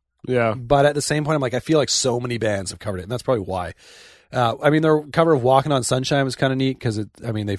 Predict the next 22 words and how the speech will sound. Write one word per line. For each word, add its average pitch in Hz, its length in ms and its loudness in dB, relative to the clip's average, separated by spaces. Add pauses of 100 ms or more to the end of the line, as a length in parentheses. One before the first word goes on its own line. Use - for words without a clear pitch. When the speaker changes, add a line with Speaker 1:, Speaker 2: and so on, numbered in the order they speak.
(220)
Speaker 2:
full 120 280 0
on 113 160 2
embraced 104 440 -2
the 107 60 -2
horns 104 500 -4
and 104 140 -10
the 95 40 -8
ska. - 240 -4
I 107 200 -2
don't 131 120 0
know 107 140 -2
who 113 140 -4
Speaker 1:
Yeah. 131 160 2
Speaker 2:
played 110 120 2
horns 104 360 -4
on 123 120 0
that, 127 260 0 (520)
Speaker 1:
That's 110 320 2
a - 40 2
good - 20 -4
Speaker 2:
um, 110 60 -8
Speaker 1:
one. 110 220 -10